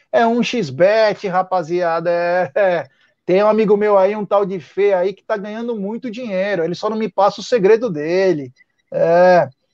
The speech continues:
O José Silva, o marketing da diretoria de hoje é falar com o Hernan.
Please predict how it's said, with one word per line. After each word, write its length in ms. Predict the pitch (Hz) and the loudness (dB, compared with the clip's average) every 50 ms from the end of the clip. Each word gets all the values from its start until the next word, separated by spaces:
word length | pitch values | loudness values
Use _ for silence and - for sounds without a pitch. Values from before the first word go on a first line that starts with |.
| _ _ _ | _ _ _
O 80 | 233 190 | 0 2
José 260 | 247 240 208 269 240 | 2 4 4 2 0
Silva, 400 | - - 202 226 247 208 170 180 | 0 -4 -10 -8 -6 -6 -6 -4
o 40 | 180 | -4
marketing 380 | 208 226 226 - 226 - 226 | -6 -6 -6 -8 -14 -18 -14
da 100 | 214 220 | -12 -8
diretoria 440 | 190 208 214 202 - 202 190 202 202 | -6 -4 -6 -4 -4 -4 -4 -4 -4
de 160 | 170 160 170 | -2 -2 0
hoje 340 | 175 185 208 208 190 226 208 - | 2 2 2 0 0 -4 -8 -6
é 120 | - 202 196 | -4 -4 -4
falar 360 | - - 208 185 190 202 202 | -2 0 0 2 2 0 0
com 140 | 202 208 208 | -2 -6 -8
o 160 | 214 226 233 | -2 2 2
Hernan. 360 | 226 185 160 160 175 185 175 | 2 2 0 0 0 0 -2